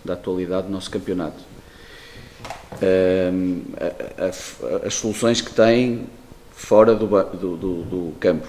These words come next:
não é? Portanto, que estão no banco. É uma dif-, é, temos que reconhecer que é um adversário difícil,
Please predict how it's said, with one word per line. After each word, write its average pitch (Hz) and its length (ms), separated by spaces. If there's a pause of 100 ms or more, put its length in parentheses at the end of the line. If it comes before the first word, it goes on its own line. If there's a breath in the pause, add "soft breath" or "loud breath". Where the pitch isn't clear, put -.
não 76 100
é? 98 80
Portanto, - 260
que - 60
estão 95 160
no 101 100
banco. 82 300 (1160)
É - 80
uma 90 160
dif-, 90 220
é, 95 140 (140)
temos 107 220
que - 40
reconhecer 123 320
que 131 120
é 131 40
um 131 280
adversário 135 380
difícil, 143 500